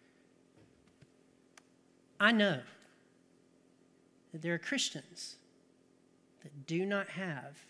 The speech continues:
a very high spiritual I Q. The reason they do not have the spiritual knowledge and that spiritual I Q that's up is because they have failed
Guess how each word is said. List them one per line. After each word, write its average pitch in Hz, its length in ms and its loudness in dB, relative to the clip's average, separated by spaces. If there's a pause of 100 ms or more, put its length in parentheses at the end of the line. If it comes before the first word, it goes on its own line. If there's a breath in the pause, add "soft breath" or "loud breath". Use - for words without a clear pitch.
(140)
a 151 60 -6
very 143 300 -2
high 143 340 -6
spiritual 131 480 -10
I 127 140 -12
Q. - 180 -18 (2750 soft breath)
The 170 80 0
reason 233 260 6
they 214 140 6
do 196 160 2
not 175 420 4 (1120)
have 160 160 -10
the 151 80 -4
spiritual 262 540 4
knowledge 180 380 6
and 160 100 2
that 156 100 -4
spiritual 208 320 2
I 208 120 6
Q 220 200 0
that's 208 240 -6
up 135 380 -6 (340 soft breath)
is 156 80 -8
because 202 400 0
they 190 140 2
have 175 160 -2
failed 240 640 -2